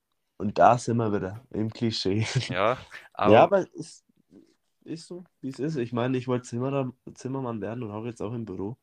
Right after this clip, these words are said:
Speaker 2: was
Speaker 1: So.
Speaker 2: vielleicht auch viele noch abschreckt, um das nochmal zu ergänzen, bei so ausgefallenen, oder was heißt ausgefallen, aber bei solchen Berufen dann halt vielleicht, dass man irgendwann einfach mal feststellt, dass so Krankenschwester oder Ärztin oder sowas halt vielleicht auch mit nicht so geilen Arbeitszeiten oder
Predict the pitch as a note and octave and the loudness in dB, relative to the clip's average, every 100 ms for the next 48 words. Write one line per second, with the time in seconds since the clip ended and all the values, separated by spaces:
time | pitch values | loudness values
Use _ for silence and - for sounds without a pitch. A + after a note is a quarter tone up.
0 | _ A2+ - E2+ C#3 C#3+ - A#2 - C#3+ | _ -4 -4 -4 -4 -4 -8 -10 -10 -12
1 | D3 A#2 - - - - F#2+ - - - | -10 -10 -10 -10 -10 -8 -8 -10 -20 -20
2 | - F#2+ F2+ - F#2+ - F#2+ F2+ - F#2 | -20 -18 -16 -16 -16 -12 -10 -10 -8 -8
3 | F2 F2+ G2 - G#2 G2 F#2+ - G2 D#2+ | -6 -8 -8 -12 -8 -4 -4 -4 -6 -6
4 | G2 A2 - - F#2+ G2 G2+ G2 - E2+ | -6 -8 -14 -8 -4 -4 -6 -12 -10 -10
5 | - E2+ - F2+ - - G2 F#2+ F2+ - | -10 -14 -12 -14 -14 -10 -10 -8 -10 -8
6 | E2+ - F#2 F#2 - F2+ F#2+ G2+ F#2+ F#2+ | -8 -8 -12 -12 -16 -14 -14 -10 -8 -6
7 | G2 - F#2+ G2+ - _ _ - - - | -8 -8 -4 -4 -4 _ _ -20 -20 -20
8 | - - _ _ _ _ _ _ _ _ | -20 -20 _ _ _ _ _ _ _ _
9 | - B2+ A2+ A2+ F#2 A2+ A#2+ A2+ G2 G#2+ | -2 -2 0 -2 -2 -2 -6 -4 -4 -6
10 | G#2 G2+ A2 G#2+ - - G2+ G#2+ G2+ G2 | -6 -4 -4 -6 -8 -4 -2 0 -2 -4
11 | - G2 G2 F#2+ F#2+ F#2+ A2 G#2 - G2 | -4 -6 -8 -6 -4 -4 -6 -14 -8 -8
12 | - - G2 F#2+ F2+ D2+ F#2+ - - F#2+ | -8 -4 -4 -2 -6 -4 -6 -6 -14 -12
13 | F#2+ F#2 - F2+ F#2 - F2 - F2+ F#2 | -10 -10 -10 -10 -10 -8 -10 -8 -8 -8
14 | - F#2 F#2+ F#2 - F2+ - - F#2+ - | -10 -12 -12 -16 -10 -12 -12 -12 -12 -6
15 | D#2+ F2+ F2 D#2 F#2+ G2 - - F2 F2+ | -4 -4 -4 -6 -4 -8 -10 -8 -8 -8
16 | F#2 D2+ F2+ F2+ F2+ | -12 -16 -8 -6 -6